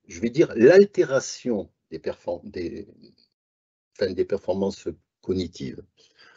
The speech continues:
Alors, des liens sont, ont mis en évidence, hein, une mauvaise ventilation, pas de ventilation.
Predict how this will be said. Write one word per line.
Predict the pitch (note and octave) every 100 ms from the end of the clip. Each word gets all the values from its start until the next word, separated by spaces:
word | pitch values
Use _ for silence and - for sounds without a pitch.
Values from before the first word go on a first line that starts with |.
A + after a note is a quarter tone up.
| _ _ _
Alors, | - F#2+ F2+
des | A2 A2
liens | A#2 A#2+ B2 A2+ G#2+
sont, | - - G#2+ G2 F#2+ G2 -
ont | F#2+
mis | G2 G#2
en | G#2
évidence, | G2 F2+ F#2+ A2+ C#3+ C3+ -
hein, | G2+ A#2
une | G#2+ F#2
mauvaise | G2 G2+ A2 F#2+
ventilation, | G#2+ G2+ G#2+ A2 - B2 B2
pas | G#2 G#2
de |
ventilation. | F2+ G2+ - F#2+ - F2 - F2+ G#2+